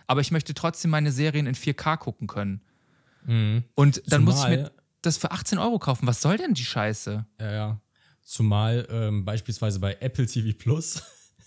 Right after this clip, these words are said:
Speaker 2: <laughs> hast du in, äh, in diesem einen Abo-Modell, was es gibt, alles drin.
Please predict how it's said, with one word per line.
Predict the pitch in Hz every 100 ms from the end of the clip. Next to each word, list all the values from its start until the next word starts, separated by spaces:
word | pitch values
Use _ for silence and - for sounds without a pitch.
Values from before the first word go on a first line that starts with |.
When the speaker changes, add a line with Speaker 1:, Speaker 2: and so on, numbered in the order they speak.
| -
Speaker 2:
<laughs> | 147 156 139 143 381 127 139 147 - - 226 - _ - 170
hast | 113 - 127
du |
in, | 110 107 - 95
äh, | 98
in | 87 120 117
diesem | 104
einen | 104 107 147 156
Abo-Modell, | 131 147 139 120 123
was | 120 113
es | -
gibt, | 135 156 - - - -
alles | 135 175 170 -
drin. | 147 101